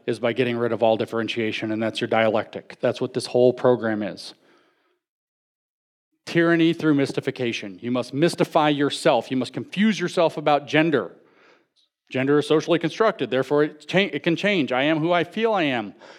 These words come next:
Lean into your dysphoria. Lean into your self-dissociative issues. Feed them through affirmation and struggle. The only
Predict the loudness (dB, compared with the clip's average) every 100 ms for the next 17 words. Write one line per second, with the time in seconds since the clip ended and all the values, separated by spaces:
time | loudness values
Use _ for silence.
0 | -4 0 0 2 0 0 -2 -2 -2 -2
1 | -4 -4 -2 0 2 2 2 2 0 2
2 | 0 -2 -4 -2 -2 -2 0 0 0 -4
3 | -2 0 0 0 0 2 -2 -2 -16 -20
4 | _ -2 0 0 -2 -2 -4 -14 _ -2
5 | 2 2 2 2 2 -2 -4 0 2 0
6 | 0 0 0 0 -4 0 -2 0 -4 -6
7 | -4 0 0 0 -2 -2 -4